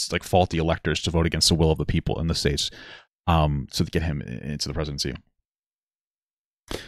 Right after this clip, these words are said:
That's anti-American.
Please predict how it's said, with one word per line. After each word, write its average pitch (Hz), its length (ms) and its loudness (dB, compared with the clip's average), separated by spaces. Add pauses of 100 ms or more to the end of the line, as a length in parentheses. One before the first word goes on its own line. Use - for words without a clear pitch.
(380)
That's - 640 10
anti-American. 110 1200 10